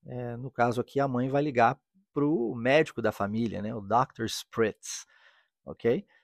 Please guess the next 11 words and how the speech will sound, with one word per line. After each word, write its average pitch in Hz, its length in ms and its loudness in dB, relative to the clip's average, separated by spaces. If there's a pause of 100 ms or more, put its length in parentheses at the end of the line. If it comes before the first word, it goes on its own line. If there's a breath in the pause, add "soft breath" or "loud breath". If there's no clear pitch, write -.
(200 soft breath)
É, 101 600 -8
e 156 100 2
aí, 127 400 2 (300)
ah, 90 420 -6 (420)
pelo 117 220 0
contexto 113 560 -4
aqui, 113 500 -6 (240)
não 107 140 -18
sabemos 110 640 -2
o 110 80 -14
que, 104 340 -8